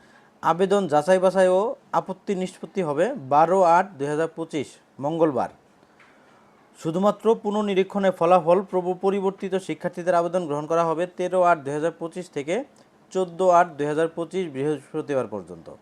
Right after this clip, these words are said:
পছন্দক্রম পরিবর্তনের সময় পাবেন তারা পনেরো আট দুই হাজার পঁচিশ শুক্রবার। তো প্রথম পর্যায়ে নির্বাচিত শিক্ষার্থীদের ফল প্রকাশ, অর্থাৎ, আহ, প্রথম পর্যায়ে যারা আবেদন করবে, কোন কলেজে কার, আহ,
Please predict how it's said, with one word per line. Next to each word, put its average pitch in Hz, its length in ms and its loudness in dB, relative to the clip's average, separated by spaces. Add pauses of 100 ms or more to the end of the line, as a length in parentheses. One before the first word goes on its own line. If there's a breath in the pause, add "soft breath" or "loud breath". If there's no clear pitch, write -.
(920 soft breath)
পছন্দক্রম 196 720 0
পরিবর্তনের 190 680 -2
সময় 185 300 -2
পাবেন 170 280 -2
তারা 170 320 4 (280)
পনেরো 185 360 2
আট 175 380 6
দুই 135 120 -2
হাজার 147 240 -2
পঁচিশ 175 400 -6 (260)
শুক্রবার। 160 420 -2 (1120 soft breath)
তো 123 140 -16
প্রথম 180 300 -2
পর্যায়ে 208 380 2
নির্বাচিত 190 760 0 (360)
শিক্ষার্থীদের 175 520 -4
ফল 175 260 -2
প্রকাশ, 131 500 -4
অর্থাৎ, 180 320 -2 (640 soft breath)
আহ, 113 100 -6
প্রথম 165 320 -6
পর্যায়ে 180 260 2
যারা 165 220 6
আবেদন 170 260 0
করবে, 151 320 -2
কোন 190 240 -4
কলেজে 170 400 2
কার, 151 300 4
আহ, 117 640 -8